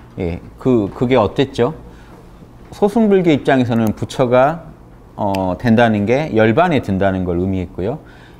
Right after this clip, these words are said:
이 열반에 든다는 건 개체성을 초월하는 겁니다. 개체성을 초월하면요, 이 삼계에 다시 나타날 필요가 없습니다, 사실은. 그래서 개체성을,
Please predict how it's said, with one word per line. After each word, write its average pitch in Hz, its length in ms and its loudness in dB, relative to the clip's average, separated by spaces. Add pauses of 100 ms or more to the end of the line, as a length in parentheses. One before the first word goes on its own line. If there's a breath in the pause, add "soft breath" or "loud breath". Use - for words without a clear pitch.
이 127 120 2
열반에 143 420 4
든다는 120 360 2
건 104 80 -2
개체성을 117 600 -2
초월하는 110 480 0
겁니다. 78 320 -12
개체성을 123 560 -2
초월하면요, 131 720 0 (340 loud breath)
이 113 100 -4
삼계에 170 680 2
다시 - 300 -6
나타날 113 440 0
필요가 101 320 -4
없습니다, 80 540 -6
사실은. - 380 -14 (680)
그래서 - 260 -16 (300 loud breath)
개체성을, 160 560 0